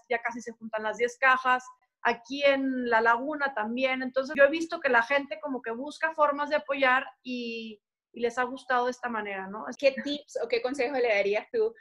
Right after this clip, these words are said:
Speaker 2: al ecosistema chocolatero para salir adelante?
Speaker 1: Iniciativas como esta,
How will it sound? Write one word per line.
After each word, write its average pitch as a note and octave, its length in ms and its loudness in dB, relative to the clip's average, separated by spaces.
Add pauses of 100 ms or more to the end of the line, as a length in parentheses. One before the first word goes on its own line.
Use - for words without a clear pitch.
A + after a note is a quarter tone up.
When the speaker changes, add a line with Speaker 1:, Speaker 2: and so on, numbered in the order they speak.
(200)
Speaker 2:
al G#3+ 280 2
ecosistema A3+ 680 0
chocolatero A3 540 0
para A3+ 200 -4
salir G#3 280 -4
adelante? F3+ 400 -4
Speaker 1:
Iniciativas D4 600 -2
como B3+ 280 -2
esta, C#4 480 0